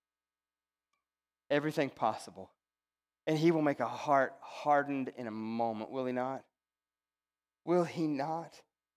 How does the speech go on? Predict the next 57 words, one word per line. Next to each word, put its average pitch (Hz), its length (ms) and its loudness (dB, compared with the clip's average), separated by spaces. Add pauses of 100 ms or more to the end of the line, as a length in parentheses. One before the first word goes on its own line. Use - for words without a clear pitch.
(300)
And 208 60 0
so 214 80 4
some 185 300 8
of 175 80 6
the 165 80 4
ploys 156 500 4
that 143 140 2
Satan 143 400 2
uses 131 380 -4
is 123 120 -6
this, 120 320 -4
is, 123 180 -8 (220)
is 151 160 2
it 151 140 0
allows 143 480 8
people 151 260 0
to 135 60 -6
believe 135 400 0
that 131 100 -2
they're 135 100 0
not 127 280 0
really, 127 360 -2
uh, 120 180 -2 (180)
that 123 200 0
bad 123 140 4
of 113 80 -2
a 113 40 -10
person. - 400 -8 (140)
I 135 40 -10
mean, 139 120 -2
that, 151 300 6
that's 180 160 6 (100)
prevalent 151 380 6
in 143 100 0
our 127 120 6
day-to-day, 135 400 4
is 123 100 -4
it 117 60 -6
not? 151 360 2 (160)
I 151 60 -2
mean, 147 120 0
I - 20 2
mean, 143 180 2
we're, 156 140 4 (180)
we're 156 120 2
great 165 280 4
people. 180 320 0
We 143 120 0
deserve, 156 440 6
we 143 80 -2
should 123 160 -6
have, 156 400 4
we've, 135 140 -2 (240)
we've 135 120 -2
worked 131 180 4
hard. 160 440 8
We're, 143 140 4